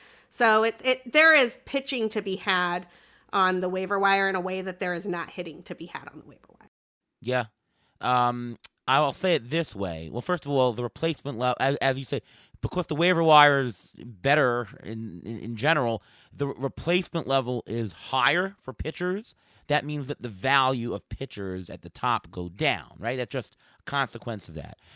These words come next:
Speaker 2: Uh, let me state it this way, why ace starting pitchers are not worth as much. Justin Verlander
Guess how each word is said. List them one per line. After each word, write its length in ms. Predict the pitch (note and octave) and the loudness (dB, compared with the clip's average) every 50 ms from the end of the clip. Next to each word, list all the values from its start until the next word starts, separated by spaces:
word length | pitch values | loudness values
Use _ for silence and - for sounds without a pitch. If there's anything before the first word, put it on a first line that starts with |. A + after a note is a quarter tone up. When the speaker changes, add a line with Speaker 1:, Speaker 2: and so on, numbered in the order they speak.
| - - - | -20 -8 0
Speaker 2:
Uh, 180 | - B2+ C3 - | 2 2 2 2
let 120 | - G3 | 0 -2
me 80 | A#3 B3+ | -4 -4
state 260 | - - - A#3+ G#3+ | -2 2 4 4 4
it 100 | E3 C#3 | 4 2
this 220 | D3+ F3 F#3+ - C3+ | 0 -4 -4 -2 0
way, 160 | C#3 B2 A#2 | 0 0 0
why 340 | A2 A2+ G#2+ A2 G#2+ A2 G#2 | 0 0 0 0 0 -2 -2
ace 200 | - B2 C#3 B2+ | -4 -4 -6 -6
starting 280 | - - C#3 B2 A#2+ A#2 | -4 -4 -4 -4 -4 -4
pitchers 280 | - B2+ - - G2+ G2 | -6 -10 -10 -10 -10 -8
are 60 | G#2+ | -6
not 220 | A2+ A2+ - - | -6 -6 -8 -6
worth 320 | F2+ A2 A#2 A2+ G#2 - - | -6 -4 -4 -4 -4 -8 -10
as 160 | - G2 F#2+ F2 | -10 -10 -6 -2
much. 400 | C#3+ F3 C3+ C#3 C3+ - - - _ _ _ _ - - _ _ _ _ | 0 2 2 2 2 -2 -8 -18 _ _ _ _ -20 -20 _ _ _ _
Justin 320 | - F#3+ G3+ F#3+ - A3 F#3+ | 0 2 2 2 0 -2 0
Verlander 560 | E3+ G3+ F#3+ F#3+ F#3 F3+ E3+ E3+ D3+ D#3 D3+ | 2 4 4 4 4 2 0 0 0 0 -2